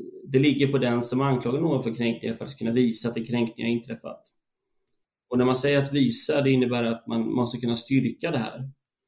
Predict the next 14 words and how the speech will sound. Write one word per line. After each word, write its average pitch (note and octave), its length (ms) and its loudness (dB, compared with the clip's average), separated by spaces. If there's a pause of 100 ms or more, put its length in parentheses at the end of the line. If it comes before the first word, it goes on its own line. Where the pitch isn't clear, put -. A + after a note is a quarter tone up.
(460)
Eh, A2+ 400 0
och, A#2 420 0
och A#2+ 100 0
styrka C3+ 500 2
är C3+ 60 4
ju A#2+ 140 4
ett A#2 160 -6 (300)
beviskrav C3 800 4
då, A2+ 80 -2
som A#2+ 220 -2
är A2+ 180 2
relativt B2+ 540 0
högt E3 200 -2
ställt. - 340 -8